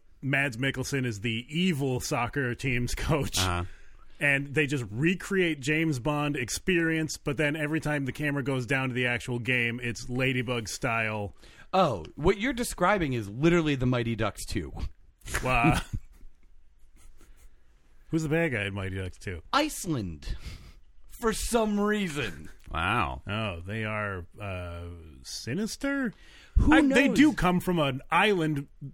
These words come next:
Speaker 1: uh, like a volcano fortress. I mean
Speaker 3: That's true,
Speaker 1: <laughs>
Speaker 3: but not really well-known hockey nemesis.
Speaker 1: <laughs>
Speaker 3: Did Mighty Ducks two come out when the Soviet Union was still a thing?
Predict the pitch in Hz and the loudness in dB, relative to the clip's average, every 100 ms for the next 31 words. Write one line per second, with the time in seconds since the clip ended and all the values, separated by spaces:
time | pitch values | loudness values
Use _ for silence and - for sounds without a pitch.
0 | - 143 147 143 131 135 147 - 156 185 | -4 0 2 0 0 2 2 0 2 2
1 | 180 147 - 190 208 - 98 - 139 139 | 4 0 2 2 2 -2 -8 -6 -2 0
2 | 147 135 131 202 226 - 254 170 78 - | 0 2 4 4 2 -4 -2 -2 -2 -4
3 | 120 - 165 240 104 - - - - - | -4 -2 0 2 0 -6 -16 -18 -18 -10
4 | 139 196 233 - 190 196 165 127 135 160 | -4 -4 -4 -4 0 0 0 -2 0 0
5 | 165 156 147 139 120 165 165 - 117 107 | 2 0 0 -2 -4 -4 -4 -2 -2 0
6 | 104 104 101 - 98 95 95 110 107 - | -2 -2 -4 -2 -2 0 0 2 0 2
7 | 190 - 208 - 214 - - 196 - - | 0 2 2 2 -2 -2 -2 -4 -4 -8
8 | - - - - - - - - 233 196 | -20 -20 -18 -18 -18 -20 -8 -2 0 0
9 | 233 277 269 269 - 226 214 214 196 185 | -2 -2 -2 -4 -4 -4 -2 0 0 0
10 | 175 - 143 143 135 117 104 - 120 127 | -2 -2 -2 2 2 0 -4 -8 -2 0
11 | - 139 135 135 127 131 135 131 123 - | 0 0 0 0 0 2 2 0 -2 -4
12 | 135 131 131 131 | -6 -4 -4 -6